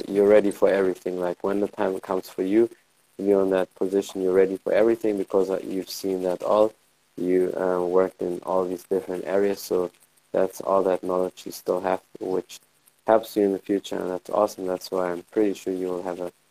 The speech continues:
very good and bright future. Um, but are there any tips or advices you would give the people, like, especially when they're in that journey like you or when they're, like, upcoming?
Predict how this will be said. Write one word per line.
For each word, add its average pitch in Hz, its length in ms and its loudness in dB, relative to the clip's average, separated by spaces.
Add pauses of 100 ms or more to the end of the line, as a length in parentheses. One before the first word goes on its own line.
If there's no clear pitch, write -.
(280)
very 95 220 2
good 95 200 0 (200)
and 90 240 -4
bright 90 280 2 (360)
future. 120 560 0
Um, 95 280 -2 (380)
but 95 160 -2
are 117 120 6
there 117 260 8
any 110 300 6
tips - 360 2
or 95 80 2
advices 95 560 2
you 90 80 -4
would 87 220 -4
give 90 240 -4
the 90 80 -8
people, 90 400 -6
like, 85 200 -2
especially 90 540 -6
when 87 220 -2
they're 87 260 -2
in 90 160 -8
that 85 200 -8
journey 90 320 -2
like 85 360 -6
you 92 220 -2
or 87 160 -2
when 85 120 -6
they're, 85 180 -8
like, 85 280 -12
upcoming? - 480 -12